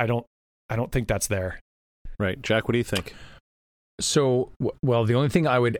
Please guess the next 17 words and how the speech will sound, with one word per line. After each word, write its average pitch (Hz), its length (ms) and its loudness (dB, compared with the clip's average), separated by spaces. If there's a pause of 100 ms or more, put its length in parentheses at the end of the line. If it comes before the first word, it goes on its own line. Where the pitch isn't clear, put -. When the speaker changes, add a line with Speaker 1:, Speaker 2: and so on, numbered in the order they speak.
Speaker 3:
add 113 320 2
to 120 120 0
that 101 520 0 (420)
is 107 420 2
that, 104 340 0 (500)
so, 139 300 2
okay, 117 340 0
so 120 300 2
in 120 180 2
terms 143 260 2
of 123 140 2
Adolin 127 500 2
or 110 160 4
Dalinar 110 560 2
being 110 220 2
a 101 40 0
better, 104 420 2